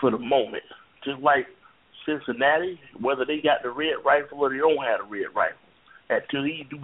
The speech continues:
something in the playoffs, I don't believe they gonna do nothing. And if, if Pittsburgh go up there, they gonna beat 'em. Kansas City go up there, they gonna beat 'em. And there's gonna be another excuse on what happened and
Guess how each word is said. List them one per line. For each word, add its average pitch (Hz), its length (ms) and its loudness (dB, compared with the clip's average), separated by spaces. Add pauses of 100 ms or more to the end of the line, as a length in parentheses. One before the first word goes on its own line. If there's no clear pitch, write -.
(120)
something 139 280 4
in 127 80 -8
the 107 60 -8
playoffs, 160 680 2 (680)
I 143 160 6
don't 135 180 0
believe 135 240 -2
they 139 140 -6
gonna 131 200 -4
do 127 160 -8
nothing. 139 360 -2 (800)
And 120 360 0 (1080)
if, 104 460 0
if 107 240 -2
Pittsburgh 156 680 0
go 156 240 2
up 160 140 4
there, 180 260 4
they 151 100 0
gonna 131 340 0
beat 127 200 0
'em. - 160 -16 (640)
Kansas 151 400 2
City 180 240 2
go 117 140 4
up - 120 -2
there, 120 140 -4
they 113 100 0
gonna 110 260 -10
beat 104 180 -12
'em. 117 160 -12 (840)
And 127 300 4
there's 123 200 0
gonna 127 180 4
be 123 100 -2
another 139 360 4
excuse 151 600 -10
on 117 560 0
what 143 200 4
happened 139 520 2
and 113 180 -12